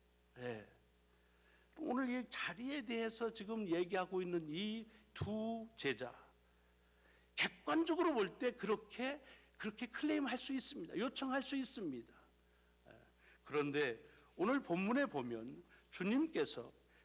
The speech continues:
이들에 대해서 뭐라고 얘기를 하느냐 하면 상당히 아주 아픈 얘기를, 꼬집는 얘기를 하십니다. 뭐라고 얘기하냐면 "너희는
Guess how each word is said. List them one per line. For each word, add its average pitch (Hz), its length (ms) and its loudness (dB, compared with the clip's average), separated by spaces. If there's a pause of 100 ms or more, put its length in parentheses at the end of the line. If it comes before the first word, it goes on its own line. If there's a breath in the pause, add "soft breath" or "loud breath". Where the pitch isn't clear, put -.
(120)
이들에 214 360 0
대해서 208 340 2
뭐라고 202 520 0
얘기를 143 280 -4
하느냐 123 300 -6
하면 127 260 -12 (220)
상당히 269 640 -2
아주 170 260 0 (500 soft breath)
아픈 - 520 0
얘기를, 143 340 -2
꼬집는 320 560 4
얘기를 156 260 2
하십니다. - 520 -4 (600)
뭐라고 143 300 2
얘기하냐면 135 640 2
"너희는 180 500 4